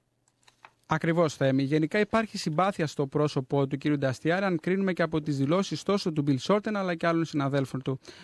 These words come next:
όπως ο Mark Dreyfus. Ε, μάλιστα, ο σκιώδης υπουργός οικονομικών, ο Andrew Lee,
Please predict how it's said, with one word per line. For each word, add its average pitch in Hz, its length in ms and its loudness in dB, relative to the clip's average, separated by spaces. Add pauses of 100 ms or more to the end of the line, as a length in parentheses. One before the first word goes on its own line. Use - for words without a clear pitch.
(200)
όπως 165 360 -2
ο 165 80 0
Mark 180 140 2 (120)
Dreyfus. 143 520 0
Ε, 139 80 0
μάλιστα, 170 400 2
ο 160 60 6
σκιώδης 190 400 -2
υπουργός 151 400 0
οικονομικών, 156 520 0
ο 160 200 2
Andrew 143 280 0
Lee, 196 220 2